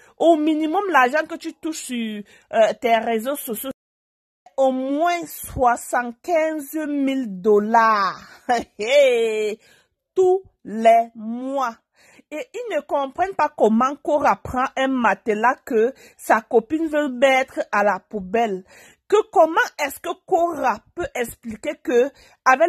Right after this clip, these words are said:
les soixante-quinze mille dollars qu'elle a tous les mois, bon, ils ont seulement estimé, hein, que même le temps de l'accouchement, elle a fait beaucoup d'argent sur cette vidéo, mais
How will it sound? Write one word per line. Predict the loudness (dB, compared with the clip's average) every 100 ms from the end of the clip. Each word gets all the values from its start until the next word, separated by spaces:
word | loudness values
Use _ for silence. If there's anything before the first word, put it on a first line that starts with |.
| 0
les | -2
soixante-quinze | -8 -10 -4 -4 -4 -8 -8 -8 -4 -2 -4 -6 -8
mille | -8 -8 -4
dollars | -2 0 -2
qu'elle | -2 -2 2
a | 0 0 -4
tous | -2
les | 2 2
mois, | 4 2
bon, | 4 2 0
ils | -4
ont | -2
seulement | -2 -4 -4 -4 -6
estimé, | -8 -10 -12 -10 -4 0
hein, | 2 2 -2 _ _ _ _ -4
que | 2
même | 2
le | 6 4
temps | 4 2
de | 4
l'accouchement, | 2 0 -4 -8 -4 -2 -2
elle | -2 -2
a | 0
fait | 0
beaucoup | 0 0 -2 -4
d'argent | 0 2 2 -2
sur | -10
cette | -8 -6 -6
vidéo, | -8 -4 -2 -2 -4 _ -20 -4
mais | 0 0